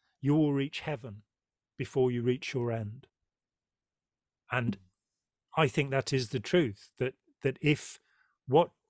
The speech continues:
you are believing and the way you live is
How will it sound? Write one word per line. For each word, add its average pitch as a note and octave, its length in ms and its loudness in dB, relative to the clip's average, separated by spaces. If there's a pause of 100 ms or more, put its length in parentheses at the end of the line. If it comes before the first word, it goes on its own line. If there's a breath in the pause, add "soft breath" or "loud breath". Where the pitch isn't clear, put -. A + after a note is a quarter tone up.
(420)
you C3 160 2
are B2+ 60 4
believing B2+ 680 0
and A#2 140 -6
the A#2+ 60 -2
way C3+ 220 -2
you B2+ 340 -6
live B2+ 580 -4 (840)
is C3 260 -4